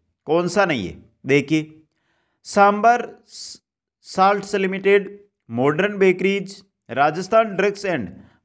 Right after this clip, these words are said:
फार्मास्यूटिकल्स लिमिटेड जयपुर,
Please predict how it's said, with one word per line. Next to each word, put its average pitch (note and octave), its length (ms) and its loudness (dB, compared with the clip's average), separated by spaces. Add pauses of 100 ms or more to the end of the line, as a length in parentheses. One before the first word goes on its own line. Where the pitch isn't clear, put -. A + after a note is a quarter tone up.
फार्मास्यूटिकल्स F#3+ 1600 0 (220)
लिमिटेड E3 460 0
जयपुर, F3 460 0